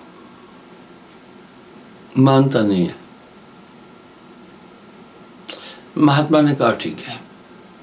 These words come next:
लड़के से कहा, "भाई, मैं आपसे कुछ कहूं, उसका पालन करोगे?"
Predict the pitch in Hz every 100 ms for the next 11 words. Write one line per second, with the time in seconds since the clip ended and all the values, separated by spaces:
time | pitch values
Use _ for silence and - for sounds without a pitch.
0 | - - - - - - - - - -
1 | - - - - - - - - - -
2 | - - 147 147 170 170 226 247 175 190
3 | 180 165 123 - - - - - - -
4 | - - - - - - - - - -
5 | - - - - - - - - - -
6 | - - - - - - - - - -
7 | - - - 107 135 175 180 165 190 208
8 | - - - 147 165 170 190 175 170 -
9 | 170 185 202 - - - - - - -
10 | - - - - - - - - 139 175
11 | 127 147 165 190 175 160 190 156